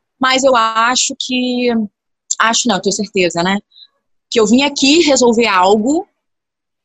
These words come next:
e esse algo que eu vim resolver não foi resolvido. Então eu vim aqui por um outro propósito.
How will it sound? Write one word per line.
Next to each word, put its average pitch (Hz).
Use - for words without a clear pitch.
e 240
esse -
algo 226
que -
eu 220
vim 226
resolver 226
não 262
foi 240
resolvido. 214
Então 233
eu 233
vim 240
aqui 240
por 262
um 269
outro 320
propósito. 196